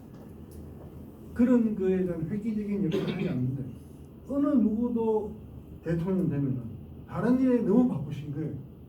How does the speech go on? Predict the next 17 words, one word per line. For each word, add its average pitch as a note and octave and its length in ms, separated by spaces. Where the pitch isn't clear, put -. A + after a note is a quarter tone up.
노무현 B3 480
대통령도 F3 800
케이티엑스로 F#3 880
그 F3 120
당시에 F3+ 340
개통도 F#3+ 380
안 B2 100
됐을 - 220
때 - 60
처음 A3 540
공짜로 D#3+ 340
탔습니다. - 480
대전에 F#3+ 340
만-, D#3 520
모여가지고 D#3 800
밥을 D#3+ 260
먹었어요. D#3+ 400